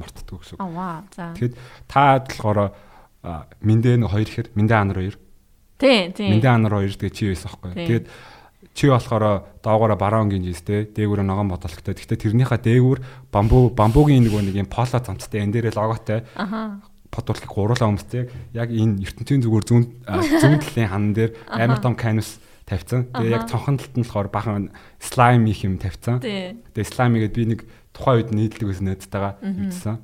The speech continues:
Speaker 1: Тэгээд
Speaker 2: Тий.
Speaker 1: би болохоор, а, Uniqlo-гоос авч ирсэн цагаан дээр цэнхэр шоттой цамцаа өмсцэн, доогоор харж инстэй, доогоор мартинстэй байсан. Тэг
Speaker 2: Мгм.
Speaker 1: үсээ ботсон ягаан үдний шилтэй.
Speaker 2: Мгм.
Speaker 1: Тэгэд сэн дээр гараа явахдаа хар сахитай мартинстэй байсан.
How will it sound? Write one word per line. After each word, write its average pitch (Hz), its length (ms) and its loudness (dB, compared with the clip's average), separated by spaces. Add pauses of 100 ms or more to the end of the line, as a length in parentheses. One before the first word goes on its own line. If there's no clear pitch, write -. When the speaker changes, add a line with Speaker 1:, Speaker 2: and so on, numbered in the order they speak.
(120)
Speaker 1:
Тэгээд 208 140 -8
Speaker 2:
Тий. 185 240 -8 (400)
Speaker 1:
би 120 100 2
болохоор, 107 340 0 (280)
а, - 240 -20 (400)
Uniqlo-гоос 117 560 0
авч 98 160 -4
ирсэн 98 480 -4 (300)
цагаан 113 320 2
дээр 107 80 -2
цэнхэр - 240 -10
шоттой 98 320 -6
цамцаа 92 320 -6
өмсцэн, 92 400 -6
доогоор 101 240 2
харж 95 240 -8
инстэй, 90 320 -8
доогоор 95 240 -2
мартинстэй - 480 -10
байсан. 85 240 -16 (160)
Тэг 196 160 -4
Speaker 2:
Мгм. 226 80 -6
Speaker 1:
үсээ 220 160 -4
ботсон 87 320 -8
ягаан 85 240 -4
үдний 80 160 -8
шилтэй. - 400 -16 (160)
Speaker 2:
Мгм. 196 560 -6
Speaker 1:
Тэгэд 110 160 -4 (160)
сэн 110 240 -2
дээр 127 160 0
гараа 110 320 4
явахдаа 98 320 -4
хар - 160 -8
сахитай - 400 -4
мартинстэй 90 560 -6
байсан. - 240 -18